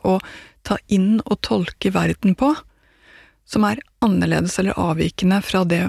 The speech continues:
barn flest gjør, eller voksne flest gjør. Så, så her er det noen ting som er mer konstant, eh, selv om vi også ser at her beveger barn seg inn og ut av grupper etter hvordan de blir møtt.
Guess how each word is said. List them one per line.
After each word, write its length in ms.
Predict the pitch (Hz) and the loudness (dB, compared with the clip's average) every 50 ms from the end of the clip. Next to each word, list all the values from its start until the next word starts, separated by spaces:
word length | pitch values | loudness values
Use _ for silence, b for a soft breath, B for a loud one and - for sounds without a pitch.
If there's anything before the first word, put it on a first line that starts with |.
| 202 - | -4 -6
barn 400 | 190 180 - 165 165 170 175 175 | -8 -4 -2 0 0 0 0 -2
flest 560 | - - - - - - - - - - - | -4 -6 -8 -8 -6 -6 -6 -8 -8 -8 -2
gjør, 260 | - 156 160 165 170 | -2 0 0 2 0
eller 220 | 180 180 175 165 | 0 0 0 0
voksne 340 | 165 165 - - - - - | -2 -2 -4 -6 -8 -8 -10
flest 320 | - - - - - - - | -10 -10 -8 -8 -8 -6 -4
gjør. 220 | 151 151 196 - - B B B B B B B B B B B | -2 -2 -2 -4 -8 B B B B B B B B B B B
Så, 360 | B - 220 220 220 - - | B 0 0 0 0 -2 -4
så 140 | - - 220 - | -2 -2 -2 0
her 140 | 233 226 220 | 0 0 2
er 100 | 220 208 | 0 2
det 100 | 214 214 | 2 2
noen 100 | 220 214 | 2 2
ting 160 | - 214 196 | 2 0 0
som 180 | 185 - - 208 | 0 2 2 2
er 60 | 208 | 4
mer 760 | 208 208 208 202 185 175 175 175 175 175 160 165 165 185 190 - | 4 4 4 4 4 4 4 2 2 2 0 0 0 0 -2 -2
konstant, 920 | - - 214 208 - - - - 220 247 285 277 - _ _ - - - - _ _ _ _ - | -2 -2 -2 -2 -2 -4 -2 0 2 2 2 2 0 _ _ -14 -14 -14 -14 _ _ _ _ -2
eh, 280 | - 214 208 208 208 202 - | 0 0 2 2 0 0 -2
selv 500 | - - - - - 202 214 226 220 - - | -4 -8 -6 -2 0 0 0 0 -2 0 2
om 140 | 214 208 | 2 2
vi 100 | 214 233 | 2 2
også 320 | - - 185 - - - 208 | 0 -2 -4 -4 -4 -6 -4
ser 320 | - - 196 190 185 196 | -4 0 0 0 0 0
at 80 | 208 - - - - | -4 -6 -8 -10 -6
her 360 | - 190 180 214 262 311 381 - - - | -4 -2 -2 0 0 0 -2 -2 -2 0
beveger 400 | - 269 220 214 214 - 220 220 | 0 0 0 0 0 -2 -2 0
barn 280 | - 196 196 196 196 - | 0 0 2 2 0 0
seg 160 | - 220 - - | -2 -2 -4 -2
inn 240 | - 214 196 196 196 | 0 2 2 2 2
og 100 | 208 208 | 2 2
ut 240 | - 202 190 - - | 2 0 0 0 -2
av 60 | 202 | -2
grupper 420 | 190 202 196 - - - - 175 170 | 0 0 -2 -2 -4 -4 -4 -2 -2
etter 240 | 175 - - 180 | -2 -2 -2 0
hvordan 320 | 180 175 170 180 175 175 165 | 0 0 2 2 0 0 0
de 80 | 175 | 0
blir 160 | 175 180 175 170 | 0 0 0 0
møtt. 300 | 170 175 - - - | 0 -2 -4 -8 -18